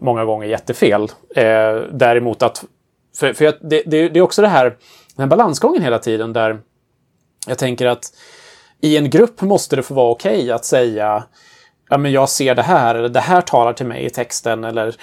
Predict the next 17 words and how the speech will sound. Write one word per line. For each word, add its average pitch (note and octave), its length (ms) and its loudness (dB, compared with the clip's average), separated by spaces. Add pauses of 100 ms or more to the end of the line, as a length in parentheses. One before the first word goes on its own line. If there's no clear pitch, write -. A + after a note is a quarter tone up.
(280)
eh, A2 360 0
jag B2+ 360 0
känner B2 280 0
ju, A#2+ 200 -2
om D3 120 2
vi C3+ 80 2
har C3 140 4
det A#2+ 60 4
här A#2+ 80 2
exemplet A#2 460 -4
med B2+ 120 -6
Na-, B2 200 -8
Navot A#2+ 380 -2
då, A#2 220 -2
att, B2 260 -4
att, - 640 -6
eh, C3 160 -4